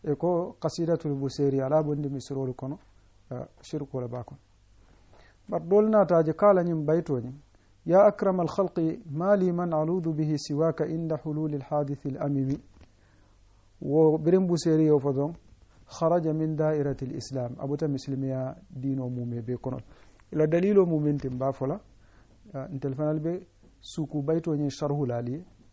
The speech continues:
Al saji be jom mistake ta, fo Busiri la mistake ta bang.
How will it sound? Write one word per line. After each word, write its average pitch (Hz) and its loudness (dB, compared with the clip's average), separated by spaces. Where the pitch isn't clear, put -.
Al 151 -2
saji 160 0
be 135 -2
jom 156 -2
mistake 135 -4
ta, 127 -10
fo 160 -8
Busiri 165 -2
la 160 0
mistake 147 -2
ta 135 -4
bang. 143 -4